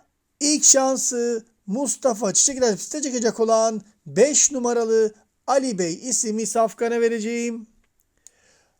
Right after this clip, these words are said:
Rakibhanesinde ise öncelikli safkanım Mertcan Çelikler piste çıkacak olan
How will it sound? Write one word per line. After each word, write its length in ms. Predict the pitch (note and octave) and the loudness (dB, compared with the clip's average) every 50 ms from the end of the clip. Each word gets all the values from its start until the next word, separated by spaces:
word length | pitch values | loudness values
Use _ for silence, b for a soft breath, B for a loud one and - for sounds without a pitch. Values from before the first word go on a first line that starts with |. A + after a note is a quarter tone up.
| - - | -8 -4
Rakibhanesinde 760 | D#3+ F#3+ F#3 - B3 A3 B3+ C4 C4+ C4+ C4 - C4+ C#4 D#4 D#4 | -4 -4 -2 -2 0 2 2 2 2 2 0 -2 -2 -2 -4 -4
ise 440 | C4+ - - B3+ A#3+ B3 B3 A#3 A#3 _ _ _ - | -2 -2 0 2 2 2 2 0 -4 _ _ _ 2
öncelikli 640 | G#3 F#3+ F#3+ F#3 E3+ F3 F3+ E3+ - - - A#3 | 2 2 2 0 -2 -4 -4 -4 -6 -8 -8 -6
safkanım 800 | A3+ - C4 C4 C4 B3+ - B3+ B3 A#3+ A#3+ A#3+ A#3+ A#3 A3 G#3 - _ _ _ | -4 0 0 0 0 0 0 -2 0 0 0 0 0 -2 -4 -8 -14 _ _ _
Mertcan 840 | - F#3 G3 B3 C4 C#4 C4+ G#3+ - - - B3+ A3 G#3 G3 F3+ E3+ - | -6 -2 0 2 2 2 0 -2 -4 -2 0 2 2 2 0 -2 -4 -4
Çelikler 380 | - C4+ C4 B3+ B3 A3+ F#3+ - | -4 -4 -2 0 0 0 0 -2
piste 240 | - - - D4+ | -6 -8 -6 -4
çıkacak 360 | C#4+ C#4+ A3+ A#3 G#3 A3 G#3 A3 | -4 -4 -2 -2 0 0 0 0
olan 420 | G#3+ G#3+ G#3+ G#3+ A3 A3 G#3+ G3+ | 0 0 2 2 0 -2 -2 -6